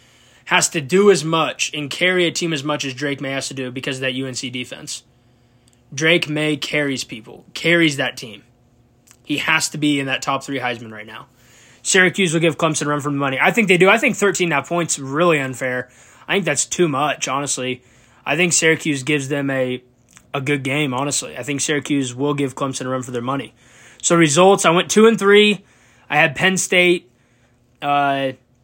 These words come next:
over Michigan. Not a great pick, obviously. Uh, I had, I did have Syracuse over North Carolina State. I had, uh, Tennessee over Bama, but then I had Oklahoma State over T C U and U S C over Utah, both losses. So I'm now twenty-two and thirteen total.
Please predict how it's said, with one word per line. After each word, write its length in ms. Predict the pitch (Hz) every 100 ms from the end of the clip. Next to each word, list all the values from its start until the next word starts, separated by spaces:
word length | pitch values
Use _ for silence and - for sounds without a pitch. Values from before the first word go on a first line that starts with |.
| _ _ _ - - _
over 260 | 170 180 190
Michigan. 640 | 170 170 - 170 175 170 - _ _ _ _ -
Not 160 | 147
a 40 | 147
great 220 | 143 135
pick, 180 | 143 135
obviously. 540 | 135 135 131 135 131 - _ _ _ _ -
Uh, 40 |
I 200 | 143 139
had, 380 | 139 151 143 139
I 120 | 139 147
did 160 | 170
have 120 | 175
Syracuse 380 | - 175 165 180
over 120 | 170
North 180 | 165 165
Carolina 240 | 175 160 156
State. 440 | - 160 170 - _ _ _
I 60 | 135
had, 120 | 156
uh, 260 | 143 147 135
Tennessee 560 | - - 180 165 185
over 160 | 180 156
Bama, 420 | 139 156 170 170
but 120 | 143
then 100 | 147
I 60 | 147
had 100 | 147
Oklahoma 300 | 156 165 151
State 180 | - 160
over 100 | 139
T 160 | 170
C 140 | 151 165
U 100 | 156
and 120 | 147
U 100 | 151
S 80 | 139
C 100 | 151
over 100 | 139
Utah, 280 | 143 147 143
both 240 | 139 131
losses. 340 | 135 135 143
So 80 | 143
I'm 60 | 143
now 100 | 139
twenty-two 400 | - 165 151 160
and 120 | 139
thirteen 340 | 151 143 147
total. 420 | 127 143 147 147